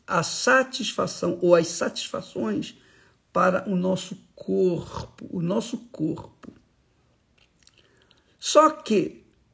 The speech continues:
Jesus, sabendo disso, ele fala, "Olha, primeiro vocês têm que cuidar do interior, da sua alma.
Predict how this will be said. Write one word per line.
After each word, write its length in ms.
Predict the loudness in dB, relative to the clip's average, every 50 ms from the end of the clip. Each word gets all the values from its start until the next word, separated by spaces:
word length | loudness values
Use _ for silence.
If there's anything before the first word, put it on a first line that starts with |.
| _ _ _ _ _ _ _
Jesus, 400 | -2 2 4 4 4 4 0 0
sabendo 580 | 4 4 4 4 4 4 2 2 2 2 0 -2
disso, 500 | -2 -2 -2 -2 -2 -4 -6 -8 -10 -10 -12 _ _ _ _ _ _ _ _ _
ele 240 | -4 -2 0 0 0
fala, 400 | -2 0 2 4 4 6 6 6
"Olha, 400 | 8 8 6 4 2 -2 -6 -12 -14 _ _ _ _ _ _ _ _ _ _ _ _ _ _ _ _ _
primeiro 680 | 2 4 4 4 4 2 2 2 4 4 4 2 2 -2
vocês 460 | -4 -4 -4 -4 -4 -4 -6 -6 -6
têm 180 | -6 -8 -8 -8
que 120 | -8 -8
cuidar 460 | -6 -4 -4 -4 0 0 2 2 2
do 180 | 0 -2 -2 -2
interior, 680 | -4 -4 -4 -2 -2 -2 0 0 0 0 0 0 -2 -2
da 160 | -2 -4 -4
sua 280 | -4 -4 0 0 2 4
alma. 640 | 4 6 4 4 4 2 -2 -4 -6 -10 -12 -14